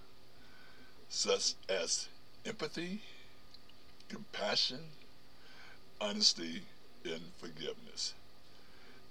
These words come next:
These teachings can serve as a moral compass,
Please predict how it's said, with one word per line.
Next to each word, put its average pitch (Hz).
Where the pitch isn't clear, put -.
These 208
teachings -
can 185
serve 90
as -
a 78
moral 117
compass, -